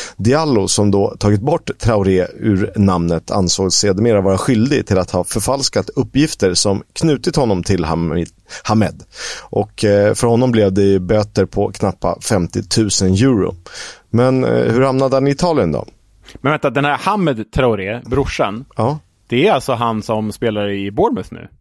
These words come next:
Speaker 2: Jag, jag googlade till mig, det, det, det är det, för jag kände igen sig, Hamed Traoré, han, han spelat i Sassuolo, och så googlade jag nu, och det, det är det, han spelar i Bournemouth nu, sen januari.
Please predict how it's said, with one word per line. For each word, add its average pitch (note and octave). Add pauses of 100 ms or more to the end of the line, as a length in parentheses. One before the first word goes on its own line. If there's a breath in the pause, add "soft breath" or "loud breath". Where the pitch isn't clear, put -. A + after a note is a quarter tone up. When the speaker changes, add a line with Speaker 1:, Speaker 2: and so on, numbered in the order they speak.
(200)
Speaker 2:
Jag, C#3+
jag D3
googlade D3
till E3
mig, C3+
det, C#3+
det, D3
det D3+
är E3
det, G#2+
för B2
jag B2+
kände C#3
igen D3+
sig, G2
Hamed C3
Traoré, B2
han, A#2
han C#3+
spelat B2+
i A2+
Sassuolo, B2
och A2
så C3
googlade A#2+
jag G#2
nu, B2+
och G2
det, C#3+
det D3
är B3+
det, F#2+
han C#3+
spelar D3+
i C#3+
Bournemouth G#3
nu, F#2
sen A#2 (200)
januari. B2